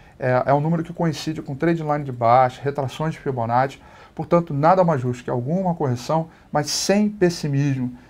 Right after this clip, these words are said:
sem, é, terrorismo contra a queda. Eu acho que ela vem de novo,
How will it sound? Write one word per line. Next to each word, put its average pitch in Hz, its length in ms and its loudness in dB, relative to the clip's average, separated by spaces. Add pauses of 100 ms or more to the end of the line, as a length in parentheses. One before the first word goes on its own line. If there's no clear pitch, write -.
sem, 180 640 2 (540)
é, 135 140 -4
terrorismo 180 760 6
contra 170 280 -2
a - 20 -8
queda. 117 340 0 (320)
Eu 131 100 2
acho 131 140 0
que - 80 -6
ela 135 160 4
vem 147 240 2
de 208 100 -2
novo, 214 560 4